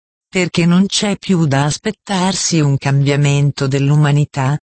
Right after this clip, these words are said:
dove persino la miseria terrena più grande non riesce a procurare un tale cambiamento. È come se fosse disteso un fitto velo sullo spirito degli uomini,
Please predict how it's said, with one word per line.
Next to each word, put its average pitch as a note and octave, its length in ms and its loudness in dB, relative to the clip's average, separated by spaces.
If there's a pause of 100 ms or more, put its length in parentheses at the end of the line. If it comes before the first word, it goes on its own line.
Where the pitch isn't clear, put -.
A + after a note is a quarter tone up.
(160)
dove E3 340 0
persino A3 640 0
la F3 140 2
miseria G3 640 0
terrena D3 680 0
più D#3+ 180 -4
grande C3+ 560 0
non F3+ 320 2
riesce E3+ 540 -2
a C#3 120 -2
procurare D#3 760 -2
un D#3 160 2
tale D#3+ 420 -2
cambiamento. D#3 960 0 (720)
È G3 140 -4
come D3+ 320 0
se D3 180 -2
fosse D3+ 460 -2
disteso E3+ 680 0
un D#3+ 140 2
fitto G3 440 -4
velo C#3+ 360 0
sullo C#3+ 380 -2
spirito F3 760 -2
degli D3+ 320 0
uomini, C3+ 560 0